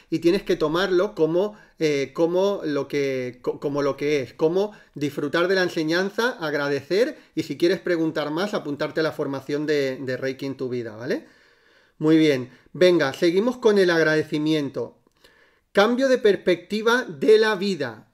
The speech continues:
cambio de perspectiva de la vida.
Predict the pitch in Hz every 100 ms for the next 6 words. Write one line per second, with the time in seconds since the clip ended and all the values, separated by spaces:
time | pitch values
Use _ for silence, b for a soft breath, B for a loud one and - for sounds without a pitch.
0 | _ - 190 226 233 233 214 170 139 160
1 | 131 - 190 214 247 240 156 131 196 202
2 | 202 202 143 135 202 160 127 113